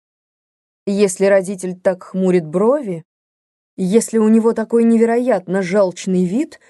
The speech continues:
то как выжать из него деньги, в которых молодой офицер отчаянно нуждался?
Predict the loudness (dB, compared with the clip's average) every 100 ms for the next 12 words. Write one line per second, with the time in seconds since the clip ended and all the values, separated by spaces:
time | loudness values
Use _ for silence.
0 | _ _ _ -2 0 0 -2 0 0 0
1 | 0 0 0 2 2 0 -2 0 0 -2
2 | -2 -2 -2 -2 -2 -2 2 0 0 -6
3 | -4 -4 -4 -2 -2 0 0 0 0 -2
4 | -2 -6 -12